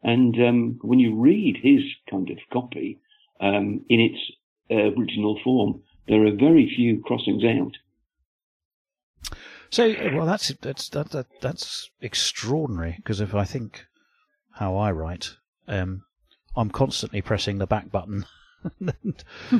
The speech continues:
Speaker 2: and editing, editing the editings of my edits. Um, but you reckon somehow he, he,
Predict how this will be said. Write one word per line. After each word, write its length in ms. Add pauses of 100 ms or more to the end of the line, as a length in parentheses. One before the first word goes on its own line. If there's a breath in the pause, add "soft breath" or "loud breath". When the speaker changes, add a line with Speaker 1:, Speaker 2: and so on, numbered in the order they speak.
Speaker 2:
and 180
editing, 680
editing 360
the 80
editings 440
of 80
my 220
edits. 500 (720 soft breath)
Um, 320 (360)
but 120
you 120
reckon 280
somehow 420
he, 380
he, 360